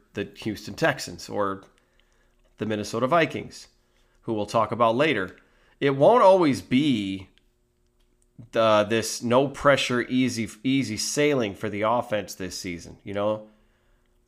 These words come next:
what absolutely leveled Green Bay's offense a week ago was absent this week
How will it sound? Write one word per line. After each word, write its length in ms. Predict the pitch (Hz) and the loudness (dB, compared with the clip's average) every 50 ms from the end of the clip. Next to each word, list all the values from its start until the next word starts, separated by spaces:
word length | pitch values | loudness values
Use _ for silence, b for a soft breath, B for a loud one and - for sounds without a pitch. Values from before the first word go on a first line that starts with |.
| _ _ _ _ _ _ _ _ | _ _ _ _ _ _ _ _
what 340 | - 123 113 127 151 165 - - | -14 0 4 6 6 8 6 6
absolutely 680 | 147 156 180 190 175 - 160 147 143 156 139 143 127 | 6 6 6 4 2 0 -2 -2 0 0 0 -2 -2
leveled 800 | 113 113 117 117 123 135 151 135 139 135 123 117 110 107 107 - - | -2 2 4 6 6 6 6 6 4 2 2 2 -2 -6 -10 -12 -6
Green 260 | - 117 117 117 113 | -2 0 0 2 2
Bay's 280 | 104 110 110 107 98 | 0 0 -2 0 0
offense 440 | 110 113 117 117 - 127 110 104 - | 2 2 2 2 2 -2 -2 -2 -4
a 60 | - | -6
week 280 | 101 98 110 120 127 123 | -6 -4 -2 -4 -4 -4
ago 280 | 117 95 104 104 101 98 | -6 -4 -2 -2 -2 -2
was 240 | 95 95 92 - - - | -2 -4 -6 -8 -6 -4
absent 480 | 104 107 113 117 - - 104 98 87 | -2 0 0 -2 -2 -6 -10 -10 -8
this 200 | 95 92 90 - | -10 -10 -10 -10
week 440 | - 90 87 87 82 85 - - _ | -10 -8 -8 -8 -10 -12 -16 -20 _